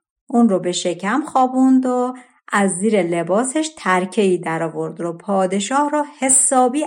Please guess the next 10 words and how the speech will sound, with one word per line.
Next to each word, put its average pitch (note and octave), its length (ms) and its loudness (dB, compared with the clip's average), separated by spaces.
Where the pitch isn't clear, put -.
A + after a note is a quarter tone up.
ادب E3 420 -10
کرد. - 260 -20
یک C4 380 2
ضربه، G3 680 2
دو F#3 220 -2
ضربه A3+ 460 -4
تا G#3 260 -2
دوازده G3 920 -2
تا A3+ 80 -2
ضربه. E3 540 -8